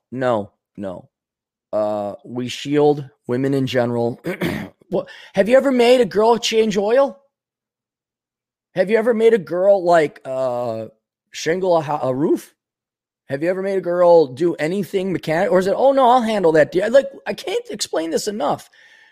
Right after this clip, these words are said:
Because of the pussy, not only do you guys lie to women, you shield them from all the hard stuff. Now, there's an element and a reason for that. Like, okay, you should protect women and you wanna be loving and kind.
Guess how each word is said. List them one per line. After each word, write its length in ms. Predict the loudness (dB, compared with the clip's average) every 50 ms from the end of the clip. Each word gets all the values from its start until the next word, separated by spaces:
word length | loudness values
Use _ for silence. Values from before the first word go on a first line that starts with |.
| _ _ _ -6
Because 380 | -6 -4 2 4 4 4 4
of 100 | 2 0
the 100 | 0 -2
pussy, 580 | 2 2 2 2 2 0 -4 -6 -6 -8 -8 -12 _ _ _ _ _ _ _
not 260 | -2 0 2 2 4
only 240 | 4 6 6 4 4
do 100 | 2 -2
you 80 | -2 0
guys 280 | 2 2 2 2 2
lie 280 | 2 2 4 6 6 4
to 80 | 4 2
women, 520 | -2 -6 -8 -10 -10 -12 -12 -14 -18 -20 _ _ -8
you 200 | -4 -2 0 0
shield 340 | 0 -2 -2 -2 0 0 0
them 100 | 0 0
from 160 | -2 0 2
all 140 | 2 2 2
the 60 | 2
hard 240 | 0 0 0 0 0
stuff. 260 | 0 0 0 0 0
Now, 300 | 0 0 0 0 -2 -6 _ _ _ _ -4
there's 200 | -2 0 0 -2
an 100 | -2 0
element 340 | 0 0 0 0 -2 -2
and 100 | -2 -2
a 40 | -2
reason 420 | -2 -2 -4 -4 -4 -4 -4 -4 -4
for 220 | -4 -2 -2 0
that. 200 | 0 -2 0 0
Like, 200 | 0 -2 -2 -2
okay, 260 | -4 -4 -2 -2 -2
you 60 | -4
should 160 | -4 -6 -12 -14
protect 400 | -16 -10 -6 -6 -6 -6 -6 -10
women 340 | -10 -8 -8 -8 -10 -10
and 200 | -8 -10 -10 -10
you 100 | -10 -8
wanna 180 | -8 -6 -6 -6
be 140 | -6 -6 -6
loving 340 | -4 -4 -4 -4 -6 -10 -12
and 160 | -12 -14 -16
kind. 380 | -16 -12 -10 -10 -10 -10 -12